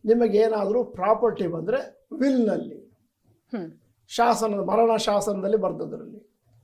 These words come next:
Speaker 1: ಉದಾಹರಣೆಗೆ, ನಿಮಗೆ ಜ್ಯುವೆಲರಿ ಬರ್ಬೋದು,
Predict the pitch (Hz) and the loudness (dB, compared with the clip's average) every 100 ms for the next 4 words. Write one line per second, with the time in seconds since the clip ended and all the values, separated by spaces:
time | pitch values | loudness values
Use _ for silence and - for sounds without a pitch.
0 | _ _ 214 247 233 226 220 254 240 202 | _ _ 2 6 6 6 4 4 6 4
1 | 202 - _ _ - 214 226 208 202 196 | 2 -6 _ _ 0 2 4 4 6 4
2 | 190 - - 175 220 233 254 214 190 175 | 2 -4 -8 4 8 8 6 4 0 0
3 | 175 165 | 0 0